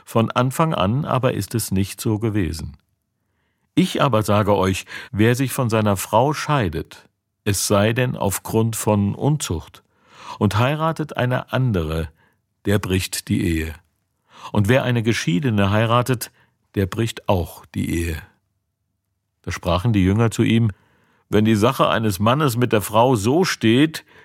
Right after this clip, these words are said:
ist es ratsam, nicht zu heiraten." Er sprach zu ihnen: "Dieses Wort verstehen nicht alle, sondern nur die, denen es gegeben ist.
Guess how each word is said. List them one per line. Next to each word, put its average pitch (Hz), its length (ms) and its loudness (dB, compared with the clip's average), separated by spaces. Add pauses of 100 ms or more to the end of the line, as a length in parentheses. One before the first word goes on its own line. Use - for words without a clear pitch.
ist - 220 0
es 104 200 0
ratsam, 110 480 2
nicht 107 260 0
zu 104 160 2
heiraten." 120 580 0 (920)
Er 87 160 -4
sprach 90 320 -4
zu - 140 0
ihnen: 90 400 2 (960)
"Dieses 107 340 0
Wort 110 240 2
verstehen 104 540 2
nicht 80 240 -4
alle, 82 340 -2
sondern 90 400 0
nur 101 180 4
die, 98 520 0 (160)
denen 90 280 0
es 87 180 -4
gegeben 82 520 0
ist. - 340 -10